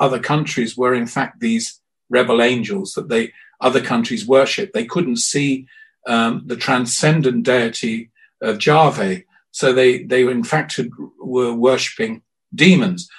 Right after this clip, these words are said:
And that was the Jewish and Josephus's view of Egypt, of course, that all the, all the great Egyptian gods, for all their knowledge, for all their fancy architecture,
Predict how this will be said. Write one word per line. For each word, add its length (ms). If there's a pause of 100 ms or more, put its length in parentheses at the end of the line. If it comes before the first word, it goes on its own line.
(140)
And 120
that 140
was 200
the 80
Jewish 460
and 180
Josephus's 800
view 320
of 160
Egypt, 480
of 100
course, 320 (400)
that 140
all 240
the, 100
all 220
the 100
great 360
Egyptian 400
gods, 260
for 200
all 300
their 320
knowledge, 460
for 220
all 260
their 180
fancy 480
architecture, 840